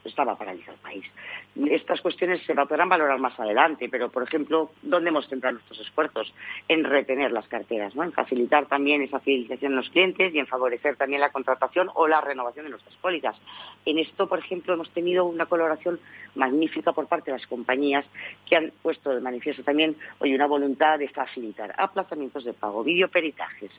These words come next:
eh, eh, fraccionamientos incluso sin recargo. Es decir, también ha puesto a través de nuestra, de nuestro canal, eh, de agentes y corredores, oye, facilitar a los clientes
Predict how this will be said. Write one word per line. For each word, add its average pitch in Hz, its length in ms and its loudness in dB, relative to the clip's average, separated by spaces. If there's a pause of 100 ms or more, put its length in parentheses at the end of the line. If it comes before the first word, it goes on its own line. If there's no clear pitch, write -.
(340)
eh, 135 320 4 (240)
eh, 135 40 -4
fraccionamientos 151 680 0
incluso 147 340 -2
sin 151 260 -2
recargo. 101 500 0 (260)
Es - 140 0
decir, 160 180 2
también 156 320 4
ha 170 80 4
puesto 180 300 -2
a - 20 -4
través 131 320 0
de 147 100 0
nuestra, 147 440 2
de 139 160 -4
nuestro 139 260 -4
canal, 147 340 4 (300)
eh, 147 220 2
de 139 100 2
agentes 143 320 -2
y 156 80 -6
corredores, 156 480 2
oye, 151 160 4
facilitar 139 460 0
a - 20 2
los 156 160 0
clientes 156 460 0